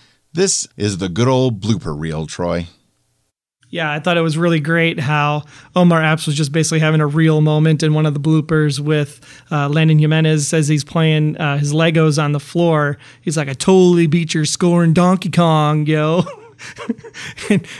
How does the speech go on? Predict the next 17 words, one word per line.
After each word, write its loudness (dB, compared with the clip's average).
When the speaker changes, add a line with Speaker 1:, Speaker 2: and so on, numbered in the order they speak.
Speaker 2:
and 2
Landon's 2
just -2
trying 0
to 2
hold 2
it -4
together, -2
and 0
he 2
totally -2
busts -4
out -4
laughing. -6
It -6
was -4
great. -8